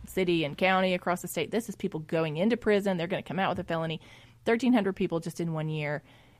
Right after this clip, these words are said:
and their average length of sentence is five years. We think about not just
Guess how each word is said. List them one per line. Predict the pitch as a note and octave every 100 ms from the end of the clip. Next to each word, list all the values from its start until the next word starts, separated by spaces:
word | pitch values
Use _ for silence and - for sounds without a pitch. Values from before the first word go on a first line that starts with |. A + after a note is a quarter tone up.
| -
and | F#3
their | E3+ F3+
average | G#3 A3+ G#3+
length | G3+ G3
of | F3+
sentence | E3+ E3 -
is | D#3+
five | D#3+ C#3+ D3
years. | - - -
We | F#3
think | G3+ A#3+
about | G#3+ F3 C#3 - _ - - - - - -
not | G#3+ D#4+
just | D#4 F#3+ - -